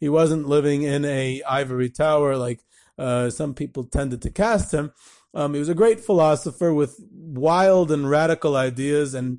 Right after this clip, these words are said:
he was very provocative in the way he expressed them. And that's what, um, you know, got people even more. He was also very gruff, um, scary at times. He was, he was also, like, a, a genius. He knew many languages.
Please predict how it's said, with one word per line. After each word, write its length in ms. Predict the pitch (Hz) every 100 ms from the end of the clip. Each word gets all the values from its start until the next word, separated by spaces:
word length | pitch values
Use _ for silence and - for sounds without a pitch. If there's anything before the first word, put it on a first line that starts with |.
| _ -
he 60 |
was 100 | 131
very 200 | 147 190
provocative 840 | 180 170 123 160 175 - 123 123 - _ _ -
in 140 | 143
the 80 | 139
way 140 | 147
he 120 | 151 151
expressed 580 | - - 220 190 -
them. 260 | - 95 90 _ _ _ -
And 260 | 131 131
that's 300 | 135 143 -
what, 300 | 147 123 127
um, 440 | 139 131 127 127 160
you 120 | 160
know, 140 | 135 127
got 220 | 139 131
people 320 | 143 135 131
even 340 | 123 123 117
more. 320 | 131 143 143 147
He 80 |
was 120 | 139 143
also 180 | -
very 140 | 123 123
gruff, 520 | 117 165 196 - - _ _ _ _ -
um, 720 | 123 127 123 123 120 117 104 _ _ _ _ _
scary 480 | - - 165 170 170
at 160 | 160 -
times. 540 | 165 160 156 156 -
He 160 | 135 131
was, 160 | 123 -
he 60 | 170
was 140 | 151 - -
also, 380 | - 160 - 151
like, 220 | 147 127
a, 100 | 143 139
a 140 | 139
genius. 540 | 120 175 143 98 -
He 160 | 127 120
knew 180 | 123 127
many 260 | 127 127
languages. 800 | 123 139 143 127 117 123 127 123